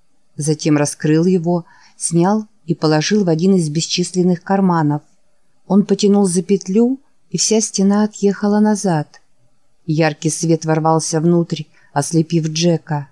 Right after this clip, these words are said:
Солнечные лучи весело заиграли на полу. Джек наслаждался великолепным видом на море, который открывается маленьким всадником карусели,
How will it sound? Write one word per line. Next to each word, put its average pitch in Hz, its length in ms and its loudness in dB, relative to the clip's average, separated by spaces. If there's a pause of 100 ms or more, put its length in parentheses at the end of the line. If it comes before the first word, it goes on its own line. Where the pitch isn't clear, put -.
(720)
Солнечные 185 680 2
лучи 190 380 0
весело 180 420 0
заиграли 175 520 0
на 175 140 2
полу. 175 520 -2 (640)
Джек 165 260 -2
наслаждался 160 800 0
великолепным 165 800 0
видом 160 340 2
на 160 80 4
море, 175 440 2 (240)
который 208 400 0
открывается 208 720 0
маленьким 202 500 2
всадником 196 600 -2
карусели, 190 800 0